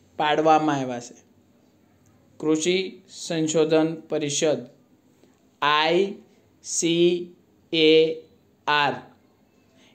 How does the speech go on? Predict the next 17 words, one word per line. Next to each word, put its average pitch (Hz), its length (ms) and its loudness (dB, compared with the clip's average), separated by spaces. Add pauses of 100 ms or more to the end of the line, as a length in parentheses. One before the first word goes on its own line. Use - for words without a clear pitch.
(180)
ઇન્ડિયન 156 540 2 (320)
કાઉન્સિલ 156 580 0 (180)
ઓફ 147 320 4 (240)
એગ્રીકલ્ચર 185 880 2
રૂરલ 175 460 4 (520)
રિસર્ચ, 160 640 2 (1600)
આ 170 260 0 (140)
સંસ્થા 165 520 -4 (1000)
જમીનને 165 580 2
જુદા 165 420 2
જુદા 165 360 0 (260)
આઠ 196 260 0 (140)
પ્રકાર 156 400 -2 (180)
પાડવામાં 147 640 -4 (460)
આવ્યા 131 300 -6
છે, 131 60 -12
મિત્રો. 120 380 -16